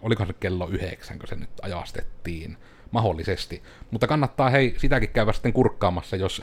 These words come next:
kiinnostaa niinku Oonan salaisuudet, niin se on Q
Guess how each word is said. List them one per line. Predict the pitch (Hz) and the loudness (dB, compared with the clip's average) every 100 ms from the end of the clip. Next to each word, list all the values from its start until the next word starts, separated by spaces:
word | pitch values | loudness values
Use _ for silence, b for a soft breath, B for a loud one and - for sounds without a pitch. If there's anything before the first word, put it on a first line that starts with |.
| - | -4
kiinnostaa | 107 95 95 - 98 | 0 0 0 -2 -2
niinku | 95 95 98 117 | 0 -2 2 6
Oonan | 120 92 87 | 6 6 4
salaisuudet, | 104 92 90 - 90 87 - | 4 4 4 2 2 0 0
niin | 92 87 87 b b | 0 -2 -4 b b
se | - | 2
on | 104 | 4
Q | 104 | 6